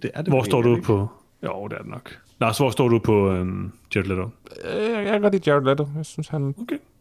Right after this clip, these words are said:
Speaker 3: er interessant. Er det,
Speaker 2: Jeg
Speaker 3: er,
Speaker 2: kunne
Speaker 3: er, er det en okay ting at sige om hans præstationer?
Speaker 2: Det tænker jeg er fint nok.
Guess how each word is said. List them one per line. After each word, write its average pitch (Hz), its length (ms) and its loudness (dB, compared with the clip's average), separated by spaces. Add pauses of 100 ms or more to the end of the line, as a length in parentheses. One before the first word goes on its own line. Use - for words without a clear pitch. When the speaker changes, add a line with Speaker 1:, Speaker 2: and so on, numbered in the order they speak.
(1000)
Speaker 3:
er 143 100 2
interessant. 131 680 0 (880)
Er - 80 0
det, 120 200 4
Speaker 2:
Jeg - 120 2
Speaker 3:
er, 139 60 2
Speaker 2:
kunne 180 100 6
Speaker 3:
er, 139 180 4
er 139 60 4
det 143 120 4
en 127 180 4
okay 127 240 0
ting 110 180 -4
at 107 60 -4
sige - 180 -6
om 104 200 -4 (420)
hans - 540 -8
præstationer? 113 500 -4 (760)
Speaker 2:
Det - 120 -8
tænker 233 200 4
jeg 208 60 6
er - 60 -8
fint 175 140 4
nok. 127 220 2